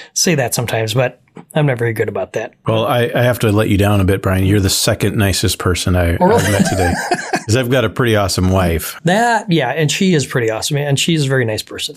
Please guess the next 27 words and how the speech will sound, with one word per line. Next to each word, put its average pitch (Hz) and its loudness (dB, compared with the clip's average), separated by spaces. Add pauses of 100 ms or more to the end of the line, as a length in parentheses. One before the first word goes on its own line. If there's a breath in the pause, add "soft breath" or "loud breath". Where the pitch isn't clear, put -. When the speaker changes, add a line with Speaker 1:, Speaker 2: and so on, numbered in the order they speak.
Speaker 2:
But 127 2
you're 117 2 (220)
somewhat 123 0
close 92 -2
second. - -6 (240)
Speaker 1:
I 160 2
appreciate 120 -2
that. 101 0 (140)
Speaker 2:
Yeah. - -20 (100)
Speaker 1:
Thank 143 -2
you. - -12 (180)
Yeah. 139 -4 (1000 loud breath)
I 185 2
mean, 175 6
you 254 4
can 254 0
think 165 0
about 147 0
that 139 -2
every 147 0
day 143 0 (120)
when 143 4
you're 127 2
at 113 -8
the - -20
grocery 165 0
store. - -8